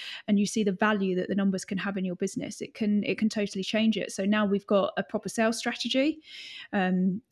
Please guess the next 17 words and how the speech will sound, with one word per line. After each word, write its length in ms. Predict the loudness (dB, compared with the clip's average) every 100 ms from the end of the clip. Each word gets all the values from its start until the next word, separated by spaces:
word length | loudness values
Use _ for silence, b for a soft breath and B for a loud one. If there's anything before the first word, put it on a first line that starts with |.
| 0
we've 180 | 0 4
got 160 | 2 4
a 40 |
way 220 | 4 4
of 120 | 4
managing 420 | 4 2 2 0 0
key 160 | 2
accounts. 800 | 0 2 4 4 2 -4 -10 -10 B B B
Um, 420 | -2 2 2 2 0
we've 240 | 0 2
got 160 | 0 0
a 40 |
strategy 440 | 0 -2 -2 -2
for 80 | 0
doing 180 | 2 2
business 280 | 2 2 2
development, 640 | 2 2 2 4 6 4